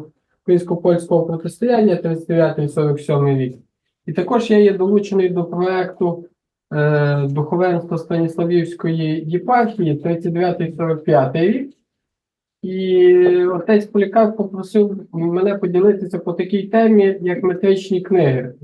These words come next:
Е, саме метричні книги смерті і метричні книги взагалі в цілому. Як їх можна використовувати, який їхній плюс? Сам проєкт от, е, жертви українсько-польського протистояння почався в тридцять дев'ятому,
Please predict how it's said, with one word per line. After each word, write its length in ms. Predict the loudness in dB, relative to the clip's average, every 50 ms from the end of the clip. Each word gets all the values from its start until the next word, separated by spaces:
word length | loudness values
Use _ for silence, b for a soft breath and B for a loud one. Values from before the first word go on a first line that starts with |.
| -6
Е, 120 | -6 -6 -6
саме 320 | -4 -4 -2 0 0 0
метричні 520 | 0 0 -2 -2 -2 -2 -2 -2 -4 -4
книги 300 | -2 -2 0 0 0 0
смерті 640 | -2 -2 0 2 2 2 2 0 -2 -6 -12 -14 -16 -16 -18 _ _ _ _ _ _ _ 0
і 160 | 2 4 4
метричні 920 | 4 4 4 4 4 4 4 4 2 0 -2 0 4 4 4 4 2 0 -4 -8 -6 -2
книги 280 | 0 2 2 2 0 -2
взагалі 340 | -2 0 0 0 0 -2
в 120 | -2 -4 -2
цілому. 440 | 0 2 4 4 4 4 4 4 2
Як 200 | 2 2 0 -2
їх 200 | -2 -2 -2 -2 0
можна 320 | 2 2 2 2 2 0 0
використовувати, 760 | -2 -2 -2 -2 -2 -2 -2 0 0 2 2 2 2 2 0 0
який 280 | -2 -2 -4 -4 -2 -2
їхній 320 | -2 -2 0 0 0 0
плюс? 440 | 0 -2 -4 -6 -6 -8 -12 _ _ _ _ _ _ _ _ _ _ _ _ _ _ _
Сам 480 | -4 0 2 2 2 2 -2 -8 -4
проєкт 440 | 0 4 4 6 6 4 4 2 2
от, 200 | 2 2 2 0
е, 920 | 0 2 4 6 6 6 6 6 6 6 6 8 6 6 4 4 2 2
жертви 340 | 2 2 4 2 2 2 2
українсько-польського 840 | 2 4 6 6 4 4 2 -2 0 2 2 2 2 0 -4 -4 -4
протистояння 680 | -4 -6 -8 -8 -10 -4 0 2 2 4 4 4 2
почався 520 | 2 0 -4 -2 2 2 2 2 0 -2 -4
в 80 | -4
тридцять 300 | -4 -4 -4 -4 -6 -4 0
дев'ятому, 560 | 2 4 4 4 4 2 0 0 0 0